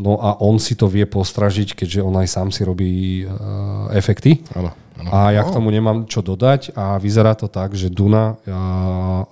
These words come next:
Speaker 1: dvojka odišla z tohto roka možno aj kvôli tomuto sci-fi filmu.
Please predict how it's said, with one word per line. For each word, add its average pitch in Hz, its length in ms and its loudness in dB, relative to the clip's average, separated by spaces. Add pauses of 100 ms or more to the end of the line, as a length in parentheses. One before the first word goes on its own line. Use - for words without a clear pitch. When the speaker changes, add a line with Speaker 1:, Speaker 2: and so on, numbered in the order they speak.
(200)
Speaker 1:
dvojka 101 800 0 (300)
odišla 98 520 0 (300)
z 82 140 -8
tohto 101 300 -4
roka 95 220 -2
možno 90 300 -2
aj 90 100 -2
kvôli 90 200 -4
tomuto 90 340 -4
sci-fi 85 320 -8
filmu. 80 320 -14